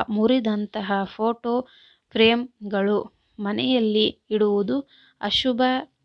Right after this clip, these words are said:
ಎಂದು ಹೇಳಲಾಗುತ್ತದೆ. ಹಾಗಾಗಿ ಅವುಗಳನ್ನು ಬಿಸಾಡದೆ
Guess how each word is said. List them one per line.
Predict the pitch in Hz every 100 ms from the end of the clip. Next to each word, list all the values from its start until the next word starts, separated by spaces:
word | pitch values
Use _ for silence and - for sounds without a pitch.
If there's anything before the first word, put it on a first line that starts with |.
| _ _ _ _ _ -
ಎಂದು | 220 208 208 220 220 -
ಹೇಳಲಾಗುತ್ತದೆ. | - 247 233 220 196 190 202 - 196 202 - _ _ _
ಹಾಗಾಗಿ | 202 202 202 202 196 254 277 -
ಅವುಗಳನ್ನು | 214 277 262 233 214 202 226 285 - _ _ _ _
ಬಿಸಾಡದೆ | 208 208 - 240 247 240 247